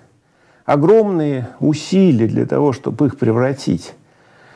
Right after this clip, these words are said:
в то, что нужно для государства, воспитать, образовать, вдруг в одно мгновение превращаются в диких казнокрадов, диких расхитителей социалистической собственности и прочее, прочее.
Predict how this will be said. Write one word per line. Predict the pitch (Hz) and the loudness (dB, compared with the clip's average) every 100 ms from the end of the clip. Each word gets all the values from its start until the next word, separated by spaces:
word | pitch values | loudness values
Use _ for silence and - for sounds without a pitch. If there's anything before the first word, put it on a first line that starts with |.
| _ _ - | _ _ -2
в | |
то, | 190 143 | 2 2
что | - 151 | 2 0
нужно | 156 131 139 | 2 2 2
для | 139 | 2
государства, | 147 165 226 269 262 - 113 | 0 -2 0 2 0 -2 -4
воспитать, | 120 190 - - 113 165 180 - | -2 -2 -4 -4 -2 2 0 0
образовать, | 127 131 127 127 135 175 165 - - _ - | -2 0 0 0 0 0 -2 -4 -20 _ -2
вдруг | 160 269 277 - | 2 2 0 -2
в | 143 | -2
одно | 151 175 | 0 0
мгновение | 151 156 180 220 254 233 190 | 0 -2 -2 -2 -2 -2 -2
превращаются | 139 135 147 151 202 190 - 135 | 0 0 0 -2 -2 -2 -2 -2
в | |
диких | 131 202 208 190 - _ _ _ _ _ _ _ _ _ - _ - - | 0 -2 0 -2 -4 _ _ _ _ _ _ _ _ _ -20 _ -16 -4
казнокрадов, | 156 156 143 147 - 185 196 185 160 - | 0 0 0 0 0 0 0 0 -4 -8
диких | 143 117 147 139 120 147 | -4 2 2 0 -4 -2
расхитителей | 127 - 143 - 123 - 110 117 | -2 -2 -2 0 -2 0 0 0
социалистической | - 135 127 127 113 110 - - 123 | -2 0 0 0 -4 -4 -6 -8 -2
собственности | 196 - - 127 - - | -2 -2 -4 -4 -2 -6
и | |
прочее, | - 180 - - | 0 -2 -2 -8
прочее. | - 123 - | -6 -6 -10